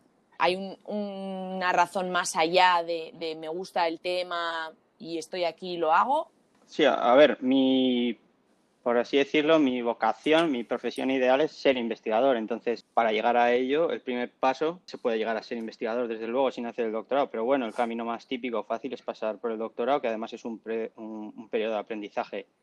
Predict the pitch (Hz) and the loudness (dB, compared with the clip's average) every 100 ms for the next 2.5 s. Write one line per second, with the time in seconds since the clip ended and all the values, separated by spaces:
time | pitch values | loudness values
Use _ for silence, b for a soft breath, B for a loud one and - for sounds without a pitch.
0 | - 113 107 101 98 98 - 110 107 101 | -6 -2 0 0 0 -2 -4 -4 -4 -6
1 | - 110 135 - - 123 123 120 120 120 | -6 -2 0 -2 -2 0 2 0 0 -2
2 | - 123 120 120 104 | -4 -2 -2 -2 -4